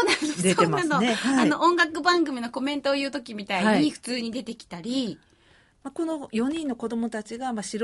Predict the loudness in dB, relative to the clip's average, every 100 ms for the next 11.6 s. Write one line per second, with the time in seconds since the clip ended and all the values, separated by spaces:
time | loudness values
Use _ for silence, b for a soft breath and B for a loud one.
0 | -2 -2 -2 -2 -2 -4 -10 -14 -8 -6
1 | -4 0 0 2 0 -2 -4 -6 -6 -4
2 | -2 -2 -2 -4 -6 -8 -6 -4 -4 -2
3 | 0 0 -2 -8 0 2 2 0 -2 -4
4 | -6 -10 -8 -6 -4 -4 -6 -4 -6 -6
5 | -8 -6 -4 -4 -4 -2 0 2 0 -2
6 | -6 -8 -12 -10 -6 -4 -2 -2 -2 -2
7 | -4 -2 -2 -4 -10 b b b _ -12
8 | -12 -18 -14 -12 -12 -12 -14 -16 -16 -14
9 | -14 -14 -16 -12 -10 -10 -12 -8 -6 0
10 | 2 4 2 2 -4 -8 -8 -10 -14 -18
11 | -18 -16 -16 -16 -16 -18